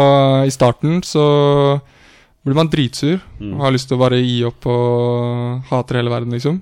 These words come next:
Speaker 1: Det er jo sånn det blir i starten. Men så får man et par dager til å tenke seg om og se litt på situasjonen litt utenifra også. Og da ser man at, ehm, det var kanskje en god beslutning av Geir.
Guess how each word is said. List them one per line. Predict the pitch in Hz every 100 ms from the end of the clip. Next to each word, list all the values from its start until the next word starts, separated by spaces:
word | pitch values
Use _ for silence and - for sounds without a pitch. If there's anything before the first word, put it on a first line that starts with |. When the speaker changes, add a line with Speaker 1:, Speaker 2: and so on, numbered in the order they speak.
| -
Speaker 1:
Det | 156 143 123
er |
jo | 123 123 123 123 127 - - - - _ _
sånn | - 131
det | 127
blir | 120
i |
starten. | 117 123 120 165 180 - -
Men | 135 131
så | 131 139
får | 135 127
man | 127
et | 127
par | 131 127
dager | 123 120
til | -
å | 127 127
tenke | 131 123
seg | - 123
om | 120
og | 120 120 120 120 123
se | - 131 123
litt | 123 _
på | 139
situasjonen | 127 131 127 131 120
litt | 123 123
utenifra | 131 127 131 131 120
også. | 120 143 160 _ - - - _ _ _ -
Og | 123
da | 120
ser | - 123
man | 117 120
at, | 123 -
ehm, | 120 120 120 120 120 120 123 - - - -
det | 131
var | 123
kanskje | 123 123 120 131 127 123 123 127 - _
en | 135 127 123 123 123
god | 120 120 120
beslutning | 123 127 - 170 190
av | 170 165 160 160
Geir. | 165